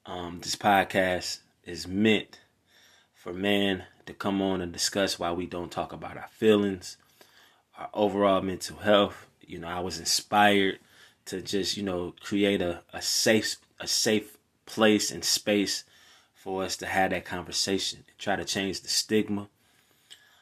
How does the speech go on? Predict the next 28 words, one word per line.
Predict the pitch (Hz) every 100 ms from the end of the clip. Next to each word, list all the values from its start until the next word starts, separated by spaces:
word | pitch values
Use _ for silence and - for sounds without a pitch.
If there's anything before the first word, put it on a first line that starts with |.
| _ _ _ _ -
Um, | 80 76 71
it's | -
a | -
mission | 101 107 110
of | 98
mine, | 98 98 95 92 - - _ -
and | 85
I |
thank | - 101 95
you | 95
all | 98 95
for, | 87 87
you | 104
know, | 110 95
just | 95 92 - - -
supporting | - 131 - 156 120 92
and, | 98
you | 104
know, | 98 92 _ -
taking | 113 113
a | 110
listen | 131 131 92
real | 90 90
quick. | 85 - 92 - _ - -
Um, | 98 92
some | - 98
side | - 107 117 113
notes, | 113 117 113 -